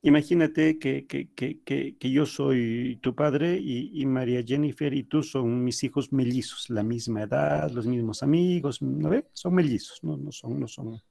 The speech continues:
son mellizos. Y, y, y yo digo, pues ahora, eh, van a ir a pasear, me,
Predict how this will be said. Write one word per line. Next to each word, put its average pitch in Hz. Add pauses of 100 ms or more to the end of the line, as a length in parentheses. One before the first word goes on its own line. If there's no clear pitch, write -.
(200)
son 180
mellizos. 123 (1400)
Y, 185 (280)
y, 135
y 139
yo 151
digo, 147 (160)
pues 131
ahora, 135
eh, 127
van 127
a 127
ir 120
a 120
pasear, 175
me, 180